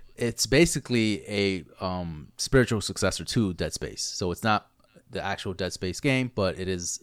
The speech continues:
Speaker 2: uh, the people that did work on the Dead Space game previously. So they're, they're their own team now, and they're making this game called Callisto Protocol. Looks phenomenal. It looks like Dead Space. It looks really dope to the T, right? Like, really to the point where, like, you have your health bar in the back of your neck. Um,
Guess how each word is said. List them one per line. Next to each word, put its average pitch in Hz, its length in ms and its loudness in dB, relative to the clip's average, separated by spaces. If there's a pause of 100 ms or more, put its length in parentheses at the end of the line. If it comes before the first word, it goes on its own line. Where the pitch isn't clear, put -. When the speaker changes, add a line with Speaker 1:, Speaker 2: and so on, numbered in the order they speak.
(120)
Speaker 2:
uh, 90 120 -6
the 82 100 -12
people 104 240 -2
that 90 260 -4
did 95 180 0
work 90 280 -6
on 87 140 -6
the 80 60 -10
Dead 87 180 -4
Space 90 320 -6 (220)
game 87 260 -2
previously. - 460 -6
So 71 320 -6 (380)
they're, 98 220 4
they're 107 240 2
their 107 140 2
own 135 200 6
team 131 200 4
now, 117 280 4
and 95 80 -2
they're 98 100 0
making 98 240 -4
this 95 140 -4
game 92 440 -2
called 87 260 -2
Callisto 87 300 -4
Protocol. 82 560 -2 (400)
Looks 143 200 6
phenomenal. 104 560 4
It 98 40 2
looks 107 240 0 (360)
like 101 180 -4
Dead 123 180 4
Space. - 300 0
It 98 60 -6
looks 98 200 -4
really 101 220 -2
dope 107 320 2 (360)
to 143 100 4
the 120 80 6
T, 127 280 8
right? 98 280 4
Like, 92 180 0
really 123 300 8 (140)
to 135 100 4
the 110 80 6
point 107 240 4
where, 98 100 4
like, 92 140 4
you 92 80 2
have 101 160 6
your 92 80 0
health 101 200 4
bar 95 160 4
in 85 80 0
the 82 60 -4
back 85 240 0
of 82 80 -4
your 85 100 -2
neck. 87 280 -4 (440)
Um, 90 400 0